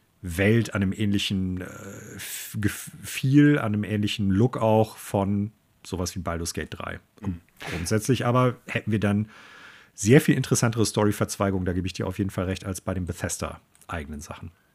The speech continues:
Speaker 1: Und vielleicht, äh, das hab ich ja auch schon mal gesagt, ist das ja jetzt mal ein Tritt in den Hintern für solche Entwickelnden wie, ich sag jetzt mal Bethesda, wie aber auch, äh, Obsidian oder so,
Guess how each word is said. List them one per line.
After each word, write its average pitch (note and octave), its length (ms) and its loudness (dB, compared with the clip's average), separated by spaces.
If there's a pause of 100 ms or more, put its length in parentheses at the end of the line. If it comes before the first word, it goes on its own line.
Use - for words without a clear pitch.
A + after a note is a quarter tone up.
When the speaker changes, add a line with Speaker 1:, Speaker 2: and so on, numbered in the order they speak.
(200)
Speaker 1:
Und B2+ 160 2
vielleicht, F3+ 500 2
äh, G3+ 280 2 (180)
das - 160 -8
hab A2+ 80 0
ich G#2+ 80 -4
ja G#2 80 0
auch A2+ 160 0
schon D3+ 160 -4
mal D3+ 80 -4
gesagt, C3 440 -4
ist - 180 -6
das B2 100 -2
ja B2 80 0
jetzt A2 180 -4
mal G#2 220 0
ein G2+ 240 -4
Tritt A2 220 -8
in G2 80 -6
den F#2 60 -2
Hintern C3+ 300 0
für - 140 -4
solche A#2 300 -2
Entwickelnden A2 640 -2 (520)
wie, G2 640 0 (1000)
ich - 140 -4
sag F#2 140 0
jetzt F#2 120 -4
mal F2 120 -2
Bethesda, E2+ 680 -4
wie F#2+ 200 -2
aber F2+ 300 -4
auch, E2+ 340 -6
äh, F2 340 -4
Obsidian G2+ 540 -2
oder F#2+ 240 -2
so, F#2 320 -2